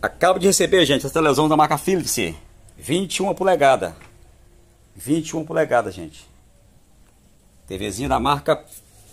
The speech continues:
Philips. É Philips. Não é Philco não, gente, é Philips. Vinte e uma polegada.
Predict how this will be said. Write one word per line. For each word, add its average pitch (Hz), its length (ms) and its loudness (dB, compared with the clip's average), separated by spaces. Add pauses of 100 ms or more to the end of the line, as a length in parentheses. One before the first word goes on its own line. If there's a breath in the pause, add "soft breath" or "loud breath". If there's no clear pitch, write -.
Philips. - 440 0 (320)
É 156 120 4
Philips. 170 600 -4 (640)
Não 117 100 -4
é - 20 -2
Philco 170 480 0
não, 143 180 0
gente, 110 140 -6
é - 60 -16
Philips. - 400 -8 (1800)
Vinte 139 180 -8
e 156 40 -2
uma 156 60 0
polegada. 120 500 2